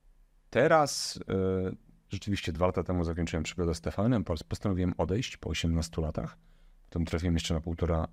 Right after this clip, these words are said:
e, roku do Google News Lab. Em, teraz od kilku miesięcy buduję własną firmę doradczą czy konsultingową,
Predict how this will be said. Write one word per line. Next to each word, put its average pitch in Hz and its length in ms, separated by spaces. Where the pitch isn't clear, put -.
e, 78 280
roku 87 260
do 82 120
Google 82 360
News 98 200
Lab. 90 200
Em, 82 760
teraz 101 360
od - 260
kilku 92 260
miesięcy 87 400
buduję 82 320
własną 82 600
firmę 78 760
doradczą 92 540
czy - 100
konsultingową, - 840